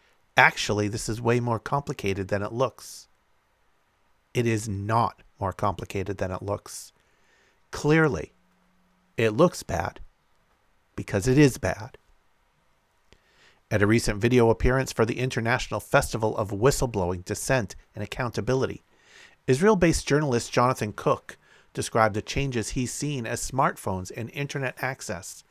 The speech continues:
made Palestinians less dependent on the work of sympathetic activists and gave them the ability to directly share footage of their own abuse.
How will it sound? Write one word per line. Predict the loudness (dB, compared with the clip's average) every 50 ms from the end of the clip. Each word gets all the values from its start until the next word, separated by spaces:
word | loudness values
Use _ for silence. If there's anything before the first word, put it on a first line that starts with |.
| _ _ _ _ _ _
made | -10 -10 -10 _
Palestinians | -4 -4 -2 -2 -4 -6 -6 -6 -4 -4 -4 -6 -6 -4
less | -2 -2 -2 -2 -4 -6
dependent | -8 -10 -8 -6 -8 -6 -6 -8 -8 -10 -12 -20 -20 -20 -20 -10 _
on | -4 0
the | 0 2
work | 4 4 2 2 2
of | -4 -6
sympathetic | -4 -4 -4 -2 -2 -4 -2 0 0 0 0 0
activists | 0 0 0 0 _ -6 -6 -4 -4 -6 -8 -12 -14 -18 _ _ _ -20 _ _ _
and | -12 -4
gave | -2 -2 -2 0
them | -2 -4 -2
the | -2 -2
ability | 0 2 2 4 4 2 0 0
to | -2 -4 -2
directly | -2 2 2 2 0 0 -4 -6
share | -4 -4 -2 -2 -2 -2
footage | 0 -2 -2 -2 0 0 -2
of | -2 0
their | 2 0 -2 0 -2
own | -4 -2 -4
abuse. | -6 -6 -2 0 0 0 0 -4 -8 -12 -14 -16